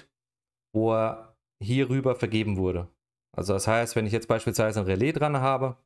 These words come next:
das bleibt aus, bis Clipper sagt, "Ja, schalt es jetzt bitte ein." Es kann passieren, dass es kurz eingeschaltet wird, wenn das Board startet, geht aber danach direkt wieder in den Low State und bleibt auch dort. Weil der Bootloader, ähm, überspielt manche Sachen kurzfristig.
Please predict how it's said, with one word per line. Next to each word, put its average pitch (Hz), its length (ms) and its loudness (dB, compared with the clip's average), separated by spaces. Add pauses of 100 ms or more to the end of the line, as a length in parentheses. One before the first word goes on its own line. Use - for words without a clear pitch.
(180)
das 123 140 -4
bleibt 101 240 0
aus, 113 500 0
bis - 160 -2
Clipper 110 260 2
sagt, 104 360 -2
"Ja, 98 180 2
schalt 92 240 -2
es 90 120 -6
jetzt 90 180 -2
bitte 90 180 -2
ein." 98 160 -4 (720)
Es - 140 -4
kann 139 160 2
passieren, 147 360 0
dass 143 120 0
es 131 160 -2
kurz 170 280 0
eingeschaltet 135 760 0
wird, 131 480 -2
wenn 113 100 0
das 117 140 -2
Board 107 220 0
startet, 135 580 -2 (640)
geht 135 120 2
aber 127 200 2
danach 131 360 2
direkt - 420 -2
wieder 131 180 2
in 120 80 0
den 113 100 0
Low 104 220 2
State 123 360 0
und 98 120 -2
bleibt 107 280 0
auch 90 140 -2
dort. - 380 -6 (600)
Weil 104 220 2
der 110 120 0
Bootloader, 127 840 0 (480)
ähm, 123 500 0
überspielt 135 540 0
manche 117 300 0
Sachen 107 300 0
kurzfristig. - 800 -6